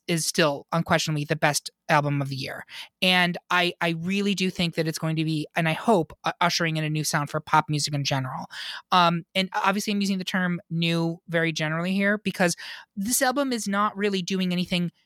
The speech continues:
hugely different. As the title of it suggests, there is a throwback element, um, but it's a callback to the time when pop music was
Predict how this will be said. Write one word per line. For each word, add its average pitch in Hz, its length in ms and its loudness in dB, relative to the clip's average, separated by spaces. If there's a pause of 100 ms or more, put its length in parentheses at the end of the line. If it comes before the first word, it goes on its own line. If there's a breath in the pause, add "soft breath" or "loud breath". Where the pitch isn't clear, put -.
hugely 180 720 0 (120)
different. 240 760 2 (460 loud breath)
As 180 180 6
the 180 100 0
title 190 340 0
of 185 80 -2
it 185 120 -4
suggests, 165 760 -2
there 175 220 0
is 165 180 -2
a 165 60 -2
throwback 175 540 0
element, 233 520 -2 (400 loud breath)
um, 180 280 4 (100)
but 208 100 2
it's 214 160 -2
a 202 40 -2
callback 214 420 2
to - 120 -10
the 180 60 -4
time 180 360 0
when 165 180 -2
pop - 300 2
music 170 320 -2
was 160 160 2